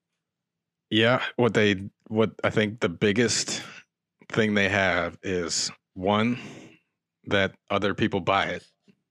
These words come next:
So, you know, if my friend buys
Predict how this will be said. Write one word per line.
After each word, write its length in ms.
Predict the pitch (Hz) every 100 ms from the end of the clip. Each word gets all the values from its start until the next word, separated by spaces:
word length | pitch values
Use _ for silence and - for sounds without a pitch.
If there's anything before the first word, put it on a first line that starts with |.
| _ _ _ -
So, 460 | - 92 87 85 87
you 100 | 104
know, 100 | 87
if 100 | 85
my 180 | 92 90
friend 300 | - 95 90
buys 440 | 90 90 87 82